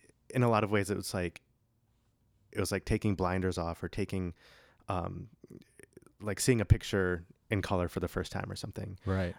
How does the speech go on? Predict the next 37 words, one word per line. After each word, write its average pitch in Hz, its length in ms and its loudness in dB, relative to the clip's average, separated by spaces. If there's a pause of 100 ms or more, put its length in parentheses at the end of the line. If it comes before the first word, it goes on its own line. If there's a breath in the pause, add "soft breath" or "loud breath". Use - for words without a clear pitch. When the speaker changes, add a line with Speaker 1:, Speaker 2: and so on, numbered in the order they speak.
(120)
Speaker 1:
Um, 92 440 -2 (1400)
and 123 160 4
I 101 80 4
think 147 260 0
that, - 260 -2 (640)
that 117 240 0 (160)
I 117 80 4
wanna 120 240 2
kind 117 200 0
of - 200 -4 (640)
talk - 300 0
about 117 220 2
these 104 140 0
different 107 300 -2
stories 92 500 0
that 92 220 -2
we 92 120 -4
tell 90 240 0
ourselves - 480 -4
that, 87 160 0
Speaker 2:
Yeah. 87 180 -4 (560 loud breath)
Speaker 1:
that, 92 200 0 (280)
that 107 120 0
give 104 200 4
us 101 100 0
these 95 160 -2
different 95 260 -4
perspectives. - 500 -8
And 104 100 -2
I 98 40 2
Speaker 2:
Yeah. 98 80 -2
Speaker 1:
think 113 140 -2
that 107 120 0
a 95 40 0
lot 95 180 2
of 95 80 -2
the, 95 140 0